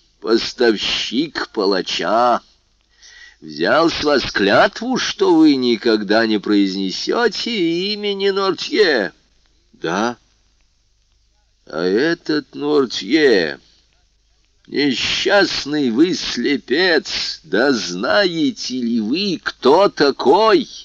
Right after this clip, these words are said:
этот Нортье?" "Этот Нортье, его отец".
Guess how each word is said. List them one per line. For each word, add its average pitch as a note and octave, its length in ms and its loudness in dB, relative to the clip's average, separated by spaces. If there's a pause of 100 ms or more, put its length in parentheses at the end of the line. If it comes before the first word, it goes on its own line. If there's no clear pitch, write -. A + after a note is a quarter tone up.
(640)
этот B2+ 640 2
Нортье?" A2+ 920 0 (1800)
"Этот A#2+ 540 0
Нортье, A#2 960 0 (1120)
его A#2 380 -2
отец". - 840 -4